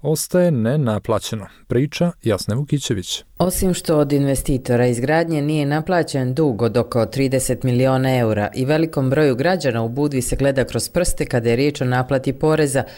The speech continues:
Speaker 2: prema podacima iz nadležnog sekretarijata, oko trideset posto poreza na nekretnine svake godine ostaje nenaplaćeno. Samo za posljednju deceniju gradska kasa je tako zakinuta za oko trideset miliona eura.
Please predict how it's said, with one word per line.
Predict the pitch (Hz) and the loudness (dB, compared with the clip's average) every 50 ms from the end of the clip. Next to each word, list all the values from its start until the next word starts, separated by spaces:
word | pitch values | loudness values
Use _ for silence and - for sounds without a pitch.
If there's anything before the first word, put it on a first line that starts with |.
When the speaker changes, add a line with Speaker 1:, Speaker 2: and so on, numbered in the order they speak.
| - - - - | -20 -18 -18 -8
Speaker 2:
prema | - 165 160 160 151 | -4 -2 0 0 0
podacima | 151 160 165 170 190 214 214 - 226 202 175 | 0 0 0 2 0 0 0 -2 -2 0 2
iz | 160 147 147 | 2 2 2
nadležnog | 170 175 180 180 185 165 156 147 151 139 - | 0 0 2 2 2 0 0 0 -4 -4 -2
sekretarijata, | - 170 165 160 160 160 160 165 151 147 139 127 117 113 110 - 123 110 - | -2 -4 -2 -2 -2 -2 0 2 2 4 4 4 2 2 0 0 -2 0 0
oko | 113 131 - - | 0 0 -2 -4
trideset | 135 - 151 165 160 156 151 - - 131 - - | -4 -2 0 2 2 2 0 0 -2 -4 -2 0
posto | 135 123 120 - - 123 | 0 -2 0 -2 -4 -2
poreza | - 139 139 139 135 131 117 127 | 0 2 2 4 2 2 0 0
na | 117 117 113 | 0 0 0
nekretnine | 110 110 107 - 113 120 117 - 175 185 180 165 139 | 0 -2 -2 -2 -2 -2 0 0 0 0 0 0 0
svake | 123 - - 165 160 165 - 127 | 0 0 0 -2 0 0 -2 -2
godine | 117 143 147 156 160 160 151 147 139 - | 2 2 2 2 2 0 0 0 0 0
ostaje | - 131 135 - - - 147 143 - - | 0 0 0 0 0 0 0 0 0 0
nenaplaćeno. | 143 156 156 151 151 139 - 120 104 92 92 - - - 101 98 87 90 - - - - - - - - | 0 0 2 2 0 0 0 0 -2 -2 -2 -2 -4 -2 -2 -2 -2 -4 -6 -10 -16 -20 -20 -20 -18 -12
Samo | - - 202 190 180 170 | -6 -2 -2 0 0 0
za | 156 160 160 | 2 2 0
posljednju | 156 - 202 202 202 - 233 220 170 151 131 | 0 0 0 0 0 0 0 0 0 -2 -2
deceniju | 131 131 127 - - 165 147 135 123 120 117 113 | 0 -2 -2 0 0 0 0 0 0 -2 -2 -2
gradska | 110 - 147 151 139 - - 127 120 | -2 -2 0 0 -2 -2 -2 -4 -4
kasa | - - 165 165 165 - - | -2 -2 -2 -2 -2 -2 0
je | 143 127 - | 0 0 0
tako | - 156 156 - 131 120 | 0 -2 0 0 0 0
zakinuta | 117 147 151 151 - 214 165 151 131 123 - 123 117 | 0 0 -2 -2 -2 -2 -2 0 -2 0 0 -2 0
za | 110 123 120 | 2 0 0
oko | 120 120 - 120 | 0 0 -2 -6
trideset | 104 - 135 151 151 147 156 147 - - 143 131 - | -6 -2 -2 0 0 2 0 -2 -2 -2 -4 -4 -2
miliona | 120 120 120 127 127 127 123 123 120 135 | -2 0 2 2 2 2 2 2 2 2
eura. | 139 131 123 107 98 | 2 2 2 2 0